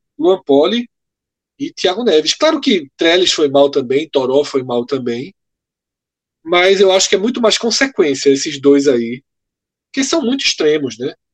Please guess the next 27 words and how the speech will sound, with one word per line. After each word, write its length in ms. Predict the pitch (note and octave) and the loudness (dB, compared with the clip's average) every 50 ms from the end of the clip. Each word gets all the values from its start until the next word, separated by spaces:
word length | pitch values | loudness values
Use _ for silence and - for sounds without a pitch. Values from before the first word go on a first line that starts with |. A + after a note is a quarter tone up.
| _ _ _ | _ _ _
Toró 260 | - B3 B3+ G#3+ A3 B3 | -2 0 2 4 4 2
ainda 160 | C4 C#4 B3+ | 2 0 0
ajudou 300 | A3 A#3+ A#3 F#3+ G3+ A3+ | 0 0 2 4 4 4
bastante 540 | C#4+ D4+ C#4+ - - - E3 - - - C#4+ | 4 2 0 -2 -2 -2 -2 -2 -2 -2 -2
atrás, 540 | C#4 - A3+ A3+ A3+ B3+ D4 D#4 C#4 C#4 | -4 -4 -4 -4 -4 -2 -2 -2 -2 -2
cortou 360 | - - E4+ - - - - - | -4 -4 -4 -4 -2 -4 -4 -2
bola 300 | C3 - - E3+ E3 - | 0 2 2 2 0 -2
que 100 | - D#3 | -4 -4
ia 40 | |
ser 360 | - - F3 E3 D3 C3 - _ _ _ _ _ _ _ | -4 0 0 0 0 0 -2 _ _ _ _ _ _ _
bola 180 | C#3+ D3 D#3 D3 | 2 2 2 0
de 120 | F#3 F3+ | -2 -6
gol 260 | D3 C#3+ C#3+ D#3 E3 | -2 0 0 2 2
do 80 | D3+ C3+ | 0 -2
Afogados. 720 | - - B2+ A#2+ A#2 A#2+ A2+ A2+ A2+ A2+ A2+ - - - _ _ _ _ _ _ _ _ _ _ _ _ _ _ - | -2 -4 -8 -10 -8 -6 -6 -6 -8 -10 -12 -14 -16 -16 _ _ _ _ _ _ _ _ _ _ _ _ _ _ -14
E 100 | A#3+ A#3 | -8 -2
Trellis 380 | - F#3+ G3 G#3+ B3+ B3 A#3 | 0 2 2 2 2 -2 -4
muito 280 | A#3 A#3+ C#4 - D#4+ D4+ | -6 -6 -6 -4 -2 0
mal. 340 | C4+ C#3 C3 B2 A2+ - _ _ _ _ _ _ _ _ _ _ _ _ _ _ _ _ _ _ _ _ _ _ _ _ _ _ _ | 0 2 2 0 -2 -6 _ _ _ _ _ _ _ _ _ _ _ _ _ _ _ _ _ _ _ _ _ _ _ _ _ _ _
Mas 640 | F#3+ F3+ E3 D#3 D#3+ F3+ A#3+ C4+ C#4 - - - - _ _ _ _ _ _ _ _ _ _ _ _ _ _ _ | -2 0 2 2 2 2 0 0 0 -2 -4 -6 -12 _ _ _ _ _ _ _ _ _ _ _ _ _ _ _
eu 220 | - C#3 D3 D3+ C#3+ | 2 2 4 4 4
acho 240 | C3+ D3+ C#3+ - - | 2 2 2 -2 -4
que 100 | - - | -8 -8
foi 240 | - - F3+ E3 D3 | -2 0 0 0 0
muito 240 | D#3+ G#3 A3 A#3+ B3 | -2 -4 -6 -4 -4
mais 180 | A#3 G#3 G3 | -4 -2 2
nocivo 680 | G#3+ G3+ - - - - D3+ D3 D3 D3 E3 G#3+ B3 | 2 0 0 0 -6 -8 -8 -10 -10 -10 -8 -10 -10